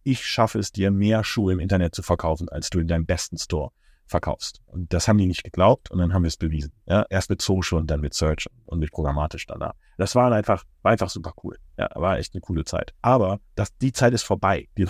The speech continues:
Leute verstehen, dass das Internet wahrscheinlich sechzig Prozent des Umsatzes ausmacht. Ja, das heißt, die, die,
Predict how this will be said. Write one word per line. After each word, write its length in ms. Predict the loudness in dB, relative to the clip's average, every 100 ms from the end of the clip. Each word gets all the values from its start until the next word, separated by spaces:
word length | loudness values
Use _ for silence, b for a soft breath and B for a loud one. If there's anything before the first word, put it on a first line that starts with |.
| 0
Leute 180 | -2
verstehen, 680 | 0 -4 -4 0 4 6 4 -2 _ _
dass 180 | -6 -4
das 140 | -6
Internet 640 | -2 0 2 2 2 -2 -6 -14 _ _ _
wahrscheinlich 320 | -4 2 2 2
sechzig 320 | 0 -2 -8
Prozent 400 | -6 2 4 6
des 80 | 6
Umsatzes 460 | 6 6 2 -2
ausmacht. 520 | -4 -4 0 0 0
Ja, 240 | 0 0 0
das 280 | -2 -4 2
heißt, 260 | 0 2
die, 300 | -4 -4 -4
die, 160 | 0 0